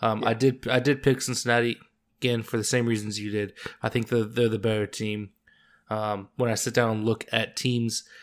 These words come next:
Speaker 1: in the A F C that I think should be in the playoffs, Cincinnati's one of them. Uh, Pittsburgh is not. And again, we're getting to that point. You gotta start putting together some wins, m-, start making a push. And so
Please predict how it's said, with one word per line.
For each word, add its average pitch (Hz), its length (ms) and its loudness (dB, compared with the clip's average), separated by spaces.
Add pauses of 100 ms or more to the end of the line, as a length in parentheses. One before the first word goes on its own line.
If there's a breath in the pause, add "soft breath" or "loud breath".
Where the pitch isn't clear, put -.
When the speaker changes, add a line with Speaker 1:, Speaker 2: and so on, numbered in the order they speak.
(160 loud breath)
Speaker 1:
in 117 100 -2
the 117 160 0
A 123 120 4
F 117 80 0
C 120 200 0
that 113 120 2
I 107 100 0
think 110 260 -4
should 123 360 0
be 120 100 4
in 113 80 0
the 110 80 -2
playoffs, 117 500 2 (260 loud breath)
Cincinnati's 113 760 -2 (100)
one 113 240 -2
of 110 140 -2
them. 113 300 0 (180)
Uh, 101 160 -2
Pittsburgh 107 480 -2
is 107 180 -6
not. 101 400 -4 (160)
And 120 160 -2
again, 151 320 4
we're 120 120 -2
getting 120 160 2
to 123 60 2
that 131 200 4
point. 151 240 2
You 110 120 -10
gotta 117 200 2
start 120 180 2
putting 113 160 0
together 113 220 2
some 113 180 -4
wins, 120 400 0
m-, 110 220 -4
start 113 260 0
making 113 240 -4
a 107 60 -4
push. - 380 0
And 104 220 -12
so 104 380 -2